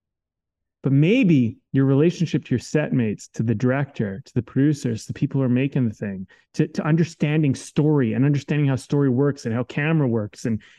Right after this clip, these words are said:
and how certain shots and different lenses do different things is valuable for you, because now you can really fucking lead a show. And yes, it's not all about your ego and your acting and your skill and your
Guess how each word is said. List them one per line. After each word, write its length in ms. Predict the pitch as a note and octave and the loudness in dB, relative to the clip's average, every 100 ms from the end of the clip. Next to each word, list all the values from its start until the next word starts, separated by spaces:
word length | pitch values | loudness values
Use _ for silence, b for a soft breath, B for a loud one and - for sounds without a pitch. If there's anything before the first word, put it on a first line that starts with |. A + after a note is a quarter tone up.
| - | -4
and 100 | B2+ | -2
how 280 | C#3+ C#3+ C3 B | 0 -2 -4 B
certain 320 | - E3+ F3 | -2 0 2
shots 580 | C#3+ - D#3+ C#3+ - - - b | 0 0 -2 -2 -6 -14 -20 b
and 120 | C#3 B2+ | -2 2
different 300 | D#3+ E3+ C#3+ | 2 2 2
lenses 420 | C#3+ E3 C#3 A2 | 4 4 2 2
do 140 | B2+ | 2
different 340 | B2+ C#3+ C#3 - | 2 0 -4 -2
things 320 | E3+ D#3+ B2 | 2 2 2
is 140 | A#2+ | 0
valuable 500 | G#2+ C#3 G#3 F#3 B2 | 0 0 2 2 2
for 240 | A2 B2 A#2 | -2 0 0
you, 200 | G#2 - B - | 0 -4 B -4
because 300 | - D#3 B2+ | 0 2 2
now 500 | D3+ G#3+ E3+ A#2 - b b | 2 2 0 -2 -6 b b
you 120 | D3+ | 0
can 460 | D#3 E3 C3 B2+ C3+ | 4 4 4 4 6
really 400 | F3 G3+ F#3+ F#3 | 6 6 6 2
fucking 800 | - - E3 D3+ - D3+ B2+ B2 | 0 -4 -4 -2 0 2 4 4
lead 340 | C3+ C#3+ C3 | 6 4 2
a 80 | C3 | -2
show. 560 | A2 - C3 B2 F#2+ F#2+ _ _ _ _ _ _ _ _ _ _ - | -6 -4 -2 -2 -6 -12 _ _ _ _ _ _ _ _ _ _ 2
And 120 | C3+ | 4
yes, 480 | D#3+ C#3+ G#2+ - - _ _ _ _ _ _ | 4 0 -4 -12 -20 _ _ _ _ _ _
it's 140 | - | -4
not 240 | C#3+ C3 D3 | -2 0 2
all 180 | D3 C#3+ | 2 2
about 240 | C3 C#3 | 2 2
your 160 | C3 C3 | 2 4
ego 480 | C3+ B2+ B2+ B2 | 4 2 2 2
and 220 | A#2+ A2+ A2 | 0 0 0
your 160 | A2+ | -2
acting 500 | B2 C3+ - C3 B2 | -2 -4 -4 -2 2
and 80 | A#2 | 2
your 80 | A2 | 0
skill 520 | - - C#3 B2+ B2 | -4 -4 0 2 2
and 100 | A#2 | 2
your 140 | A#2 | 0